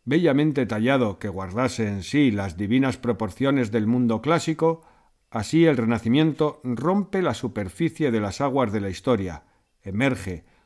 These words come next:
flota en un mundo que le es ajeno, lo deslumbra, lo admira, lo sobrecoge y termina fundiéndose con él.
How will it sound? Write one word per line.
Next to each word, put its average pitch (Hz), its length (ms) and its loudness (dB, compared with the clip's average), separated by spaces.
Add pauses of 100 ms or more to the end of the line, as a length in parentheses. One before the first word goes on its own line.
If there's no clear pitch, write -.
(120)
flota 151 320 2
en 151 80 4
un 147 180 2
mundo 202 580 4
que 107 120 -4
le 104 180 2
es 127 220 -4
ajeno, 107 560 -2 (460)
lo 110 120 -2
deslumbra, 104 720 2 (180)
lo 110 160 -2
admira, 110 640 0 (340)
lo 117 200 -2
sobrecoge 175 760 -2 (220)
y 135 120 0
termina 143 440 2
fundiéndose 113 640 0
con 98 160 -6
él. 87 240 -8